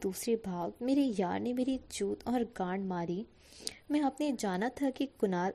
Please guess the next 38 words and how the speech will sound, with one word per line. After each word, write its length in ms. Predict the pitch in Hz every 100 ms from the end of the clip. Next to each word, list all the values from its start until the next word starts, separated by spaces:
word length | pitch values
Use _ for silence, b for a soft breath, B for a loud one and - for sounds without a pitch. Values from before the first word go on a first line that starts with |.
| -
अब 80 | 226
हम 240 | 262 254 -
दोनों 280 | 208 202 214
बहनों 320 | 208 202 180
को 140 | 185 -
चोदने 400 | - 202 196 202
लगा 260 | 180 175
था। 260 | 170 175 175 - b b b b b b -
हर 180 | 277
बार 380 | 240 - 190 214
वो 120 | 226
आपस 460 | 247 - 180 - 226
से 140 | -
वादा 360 | 247 196 180 220
करवाता 500 | 226 214 190 175 185
था 320 | 180 170 214 240
कि 140 | - 254
वो 220 | - 233
हम 240 | 247 233 220
दोनों 260 | 208 185 185
की 160 | 190 269
शादी 400 | - 202 185 202
कराएगा। 600 | 202 185 170 - 170 175 - - - - - - _ _ _ - _ b b b b -
क्योंकि 440 | - 277 - 269 277
मैं 420 | 214 190 185 208 -
और 160 | 240 247
कुणाल 540 | - 208 190 175 202 -
दोनों 320 | - 208 247 311 -
अलग-अलग 480 | 208 214 226 214 202
समाज 320 | 202 185 180
से 180 | - 175 -
थे, 220 | 202 285 -
इसलिए 280 | 262 294 294
परेशानी 640 | 294 226 196 196 185 220
तो 240 | 254 320 -
आनी 260 | 208 185 196
ही 100 | 190
थी। 280 | - 165